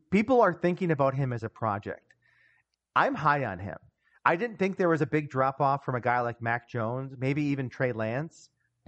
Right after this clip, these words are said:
or Justin Fields to, to, to Kellen Mond. And Vikings fans know that we drafted him high in the third round, which, by the way, like,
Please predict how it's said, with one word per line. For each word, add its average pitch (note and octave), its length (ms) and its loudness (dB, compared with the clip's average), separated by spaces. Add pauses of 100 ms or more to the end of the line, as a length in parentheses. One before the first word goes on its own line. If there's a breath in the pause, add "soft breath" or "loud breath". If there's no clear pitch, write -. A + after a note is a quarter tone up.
(120)
or C#3 100 2
Justin C3 460 -2
Fields C3 600 -6
to, D3 120 -2 (140)
to, B2+ 160 -4
to A#2+ 140 -10
Kellen A#2+ 340 -2
Mond. A#2+ 340 -2 (540 soft breath)
And C#3+ 340 0 (540)
Vikings G3+ 500 0
fans E3+ 360 2
know C#3 280 2
that D3 140 2
we C3+ 80 -2
drafted C3 420 -2
him B2+ 120 -2
high C3 240 -2
in C3+ 120 -2
the A#2 100 -6
third B2+ 260 -2
round, A#2+ 320 -2 (380 soft breath)
which, - 180 0
by G#3+ 140 6
the B3+ 80 2
way, E3 140 2
like, C3+ 200 0